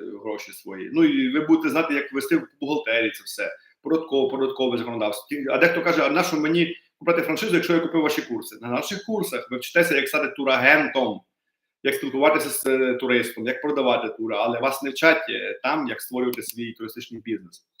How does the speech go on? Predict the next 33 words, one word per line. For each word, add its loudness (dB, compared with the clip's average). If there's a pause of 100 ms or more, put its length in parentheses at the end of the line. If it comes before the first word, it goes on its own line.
(320)
Тому -2
є 0
можливість 0
франшизи. -8
Скільки -6
це -4
коштує, -2
ви, -2
напевно, -6
сп-, -12
спитаєтеся. -6 (640)
А 4
коштує 2
вхід -2
в -12
франшизу, 2
якщо 4
ви 4
зразу 4
оплачуєте, 2
бо 0
там 0
є 4
дві 2
схеми. -4
Перша 2
схема: -4
ви -2
заплатили 0
п'ять -2
тисяч -4
за -2
навчання, -2